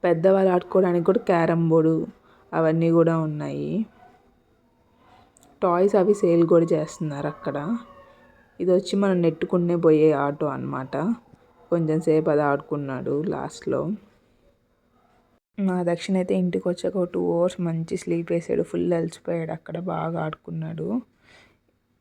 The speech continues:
ఇది మంచి యాక్టివిటీను. ప్రైస్ కూడా రీజనబుల్గా ఉంది. ఒకసారి మీరు వెళ్ళి వి-, విజిట్ చేయండి మీ పిల్లలతో. ఇది వచ్చి ఫుడ్ కోర్ట్ ఏరియా.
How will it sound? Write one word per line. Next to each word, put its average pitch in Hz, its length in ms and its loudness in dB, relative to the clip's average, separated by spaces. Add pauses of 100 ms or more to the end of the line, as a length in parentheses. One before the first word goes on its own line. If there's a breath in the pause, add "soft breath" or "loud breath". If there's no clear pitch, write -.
(100)
ఇది 180 100 -6
మంచి 175 380 -2
యాక్టివిటీను. 160 800 -4
ప్రైస్ 165 360 0
కూడా 180 260 0
రీజనబుల్గా 175 720 0
ఉంది. 151 560 -6 (960)
ఒకసారి 180 360 0
మీరు 175 300 2
వెళ్ళి 175 320 2
వి-, 196 220 -2 (440)
విజిట్ 165 360 -2
చేయండి 165 240 0
మీ 170 80 -2
పిల్లలతో. 165 680 -4
ఇది 180 260 -2
వచ్చి 175 280 0
ఫుడ్ 175 360 -6
కోర్ట్ 160 260 -4
ఏరియా. 165 480 -6